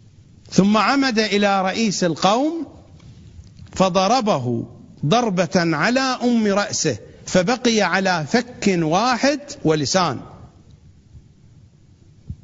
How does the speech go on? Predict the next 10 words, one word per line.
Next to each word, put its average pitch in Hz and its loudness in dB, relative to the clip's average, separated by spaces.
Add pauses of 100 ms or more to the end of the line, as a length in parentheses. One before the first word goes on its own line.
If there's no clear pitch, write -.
(1200)
وكأنه 202 0 (340)
بطريقة 226 2
هندسية، 196 0
وإلا 147 0
كيف 220 0
يمكن 214 0
أن 156 -2
تتم 170 0
هذه 143 0
العملية؟ 98 -2